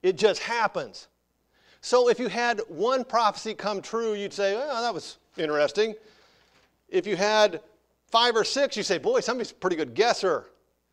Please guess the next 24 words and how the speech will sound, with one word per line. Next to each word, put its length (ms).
If 100
you 120
had 320
fifteen 320
or 80
twenty, 420
you'd 100
say, 360
"Somebody 540
knows 380
something." 560
If 120
you 100
had 200
a 80
hundred, 320
you'd 120
say, 340
a 80
hundred 220
fulfilled 400
prophecies, 380
you'd 80
say, 280